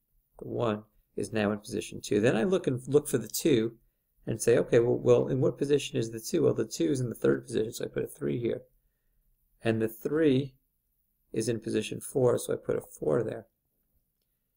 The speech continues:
Then I look for the four, and I see he's in position six, so I put a six there.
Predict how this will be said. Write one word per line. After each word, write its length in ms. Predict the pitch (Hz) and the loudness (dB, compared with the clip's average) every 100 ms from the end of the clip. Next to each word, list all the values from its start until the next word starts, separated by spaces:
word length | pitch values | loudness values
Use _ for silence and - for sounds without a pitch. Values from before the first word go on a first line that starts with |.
| _ _ _ _ | _ _ _ _
Then 160 | 117 131 | 2 4
I 60 | 143 | 6
look 200 | 135 131 | 4 2
for 80 | |
the 100 | 120 | -2
four, 680 | 113 - 175 165 120 127 131 | -4 -2 4 6 6 4 0
and 140 | - 110 | -4 -2
I 80 | 110 | -2
see 260 | - 113 | -2 -4
he's 260 | 110 139 131 | -4 -6 -6
in 100 | 113 | -4
position 360 | 117 110 - | -2 -2 -2
six, 400 | 127 - 143 127 | -6 -2 0 0
so 80 | - | -2
I 60 | 117 | -2
put 180 | - 107 | -2 -4
a 40 | |
six 520 | - - - 160 - | -4 -4 -4 -6 -6
there. 360 | - 120 123 - | -6 -4 -6 -10